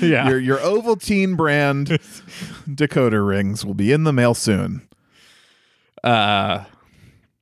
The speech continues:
Speaker 1: yeah, so I kinda like this intro just 'cause, like, I don't know, I'm, I'm a sucker. I'm a fucking sucker. I can, I'll admit it. I'm a sucker for
Speaker 2: Yeah.
Speaker 1: Pokemon. Like, he's, like,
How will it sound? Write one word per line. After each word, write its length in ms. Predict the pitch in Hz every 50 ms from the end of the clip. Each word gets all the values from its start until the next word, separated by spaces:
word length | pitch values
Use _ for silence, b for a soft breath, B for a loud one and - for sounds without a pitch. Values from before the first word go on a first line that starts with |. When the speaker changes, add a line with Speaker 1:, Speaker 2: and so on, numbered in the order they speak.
| _ _ _ - - _ _ _ _ _ _ _ _ _ - -
Speaker 1:
yeah, 220 | 135 127 101 -
so 320 | - - - 175 160 151 117
I 280 | 131 160 160 160 185
kinda 260 | 196 - 247 277 262 190
like 220 | 120 107 120 -
this 160 | - 180 170
intro 360 | - 185 180 - 202 196 185
just 180 | 165 135 127 -
'cause, 260 | - 147 135 131 120
like, 140 | 135 120 110
I 120 | - 123 120
don't 80 | 113
know, 80 | 104 101
I'm, 160 | 127 151 185
I'm 140 | 180 180 202
a 40 | 185
sucker. 380 | - - - 110 - - 110
I'm 140 | - 135 156
a 40 | 170
fucking 300 | 151 - 190 170 - 151
sucker. 380 | 131 - - 120 104 - 117 110
I 160 | 104 127 143
can, 180 | - 165 151 -
I'll 180 | 135 147 165
admit 220 | 156 131 120 113 113
it. 120 | 123 131 -
I'm 120 | 135 143
a 60 | 151
sucker 300 | 127 - 151 143 - 135
for 100 | - 147 - -
Speaker 2:
Yeah. 180 | 156 156 156
Speaker 1:
Pokemon. 280 | 120 104 101 101 98 101 B B B B B B B B
Like, 320 | 131 139 135 127 113 - -
he's, 300 | - 139 160 165 151 127
like, 340 | 139 147 135 123 110 101 -